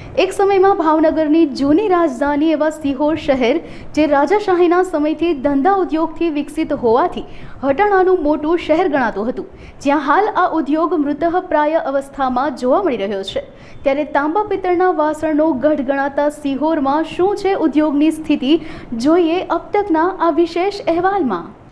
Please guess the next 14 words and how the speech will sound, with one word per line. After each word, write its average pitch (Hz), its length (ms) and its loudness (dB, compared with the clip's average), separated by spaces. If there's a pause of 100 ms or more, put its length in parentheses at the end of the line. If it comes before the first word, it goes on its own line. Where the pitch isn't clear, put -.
(100)
ભાવનગર 339 540 0
જિલ્લાની 302 600 0
જૂની 294 300 2
રાજધાની 285 580 -2
એવા 247 360 -2
સિહોર 285 460 -2
શહેર, 254 380 -2 (160)
જે 254 120 2
રાજાશાહીના 320 800 -2
સમયથી 277 640 -2 (400)
ધંધા 262 320 2
ઉદ્યોગથી 330 600 -2
વિકસિત 294 480 -4
હોવાથી 240 400 0